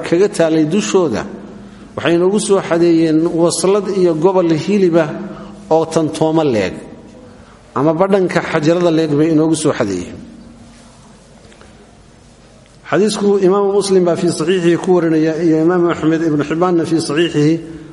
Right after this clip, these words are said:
waana xadiis saxiixa. Qaala al-Imaamu raximahullahu tacaala, "Xaddasanaa Abu Cammaar, waa Xuseyn ibnu Xurays al-Khuzaaci. Xaddasanaa Caliy ibnu Xuseyn ibnu Waaqid, xaddasanii Abi Xuseyn ibnu Waaqid. Xaddasanii Cabdullaahi ibnu Burayda, qaala samictu Abi Burayda ibnu Xusayb,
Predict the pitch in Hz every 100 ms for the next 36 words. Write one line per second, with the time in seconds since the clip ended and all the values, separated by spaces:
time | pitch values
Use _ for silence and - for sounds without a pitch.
0 | - 170 151 160 147 - 135 113 - -
1 | - - - - - - - - - -
2 | - 160 202 202 208 202 185 - 202 185
3 | 180 165 170 160 185 175 165 - 160 170
4 | 180 180 170 165 160 147 160 175 160 98
5 | 127 147 156 147 196 190 180 156 165 170
6 | 180 147 - 170 156 156 147 175 127 95
7 | - - - - - - - - 147 156
8 | 196 202 196 175 175 202 185 185 180 165
9 | 190 185 165 165 170 180 - 160 143 160
10 | 156 180 180 165 165 175 170 - 160 190
11 | 180 160 165 180 120 107 - - - -
12 | - - 143 160 196 202 202 170 175 165
13 | 180 170 170 170 165 156 160 180 160 165
14 | 170 175 165 - 170 175 165 165 175 175
15 | 156 156 175 175 165 156 156 156 147 180